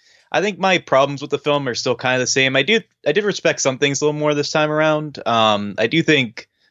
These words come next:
Josh Brolin is really just fantastic in the role of Thanos. I think he brings a lot to that performance. And, um,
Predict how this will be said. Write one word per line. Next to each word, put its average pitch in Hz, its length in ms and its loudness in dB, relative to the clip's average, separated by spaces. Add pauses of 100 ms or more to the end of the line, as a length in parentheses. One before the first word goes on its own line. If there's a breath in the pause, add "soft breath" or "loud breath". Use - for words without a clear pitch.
Josh 147 220 0
Brolin 120 300 2
is 98 240 -8 (100)
really 113 220 0
just 95 180 -6
fantastic 95 680 -4
in 92 400 -10 (160)
the 101 120 -6
role 98 220 2
of 95 80 -2
Thanos. 98 460 2
I 101 60 2
think 98 200 -4
he 104 140 -4
brings 95 320 0
a 95 60 -2
lot 95 300 2
to - 80 -8
that 98 140 2
performance. 104 640 -2
And, 90 420 -2
um, 90 380 -4